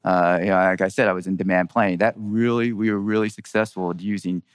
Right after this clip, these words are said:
just that data because inherent in that data was trend, uh, that we could, uh, use to project in the future. Uh, inherent in that data was seasonality, uh, whether it's, you know, baking products that you, you know, you know, sell in the fall and the winter seasons. Uh,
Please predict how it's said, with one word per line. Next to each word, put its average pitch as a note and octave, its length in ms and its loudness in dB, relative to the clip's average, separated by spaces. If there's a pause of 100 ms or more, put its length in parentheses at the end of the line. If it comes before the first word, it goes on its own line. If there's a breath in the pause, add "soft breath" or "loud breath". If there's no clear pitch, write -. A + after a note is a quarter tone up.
(220)
just F#2 320 -2
that G2 260 0
data G2 440 2 (260)
because G#2 280 -2
inherent A#2 420 2
in G#2 100 2
that F#2+ 160 0
data G2 280 2
was F#2 380 -2 (280)
trend, G#2 460 -2 (440)
uh, F#2 360 4
that F2+ 200 0
we G2 100 -2
could, G2 160 -2
uh, F2+ 120 0
use G2 300 -4
to F#2+ 80 -8
project F2+ 440 -2
in G2 100 -2
the F#2 60 -2
future. G2 640 -4
Uh, - 160 -6
inherent G2+ 360 0
in G2 80 -4
that F#2 140 -6
data F#2+ 340 0
was F2+ 300 -6 (280 soft breath)
seasonality, G#2+ 840 0 (420)
uh, F#2+ 240 2
whether F#2 260 -2
it's, - 120 -8
you G2+ 60 -2
know, F2 80 -2
baking G2 440 -2
products G#2 360 0
that F#2 80 -8
you, F2+ 240 -4
you E2+ 120 -6
know, F2 260 -2
you F#2 100 -8
know, E2 80 -6
sell G#2 340 0
in G#2 60 0
the F2+ 80 -2
fall G2+ 440 0
and G2 100 -2
the E2+ 160 -4 (360 soft breath)
winter G#2+ 280 -2
seasons. A2+ 560 -2
Uh, F#2 280 4